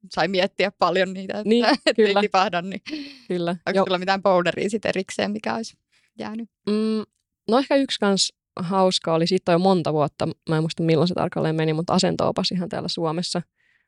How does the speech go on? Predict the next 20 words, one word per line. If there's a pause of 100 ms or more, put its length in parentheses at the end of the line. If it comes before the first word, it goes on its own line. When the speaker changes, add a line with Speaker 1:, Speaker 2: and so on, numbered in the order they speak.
(120)
Speaker 2:
Mut
mä
vaan
muistan,
että
se
oli
niin
kiva (180)
fiilis,
se
taitaa,
onks
seitsemän
B
vai
seitsemän
B
plussa,
niin,